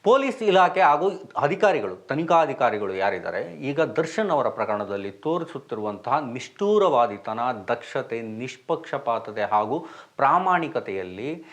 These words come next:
ನ್ಯಾಯಾಲಯಕ್ಕೆ ಆರೋಪ ಪಟ್ಟಿ ಅಂದ್ರೆ ಚಾರ್ಜ್ ಶೀಟ್ ಸಲ್ಲಿಸುವವರೆಗೆ ಇವರು ಕಾಯ್ದುಕೊಳ್ಬೇಕಾಗತ್ತೆ.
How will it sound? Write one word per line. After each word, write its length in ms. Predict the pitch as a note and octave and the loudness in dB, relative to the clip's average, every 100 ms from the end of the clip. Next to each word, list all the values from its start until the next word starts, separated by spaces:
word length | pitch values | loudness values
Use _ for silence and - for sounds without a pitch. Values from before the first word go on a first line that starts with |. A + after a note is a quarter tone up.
| - - | -18 -8
ನ್ಯಾಯಾಲಯಕ್ಕೆ 920 | A2 A#2+ F3 F#3+ F#3 D3+ B2 - D3+ | 0 2 4 4 4 2 -2 -2 -2
ಆರೋಪ 680 | E3+ A2+ A#2+ D#3 E3 E3+ E3 | 0 2 4 6 4 0 -2
ಪಟ್ಟಿ 420 | - B2 - G#2+ - | -4 -4 -4 -8 -6
ಅಂದ್ರೆ 380 | B2 B2 G2+ | -4 -2 -2
ಚಾರ್ಜ್ 380 | C3 - C#3+ F3+ | -6 0 2 2
ಶೀಟ್ 300 | G3+ F#3+ - | 2 -2 -6
ಸಲ್ಲಿಸುವವರೆಗೆ 880 | C3+ F3 G#3 F#3+ D#3 B2 A#2 D#3+ D3+ | -6 -4 0 0 2 0 0 -4 -6
ಇವರು 260 | C3 C3 E3 | -6 -4 -4
ಕಾಯ್ದುಕೊಳ್ಬೇಕಾಗತ್ತೆ. 1160 | E3 A2 G2+ G2 F#2 F2+ F#2 E2 - - - | 0 -2 -2 -6 -6 -6 -8 -8 -10 -16 -16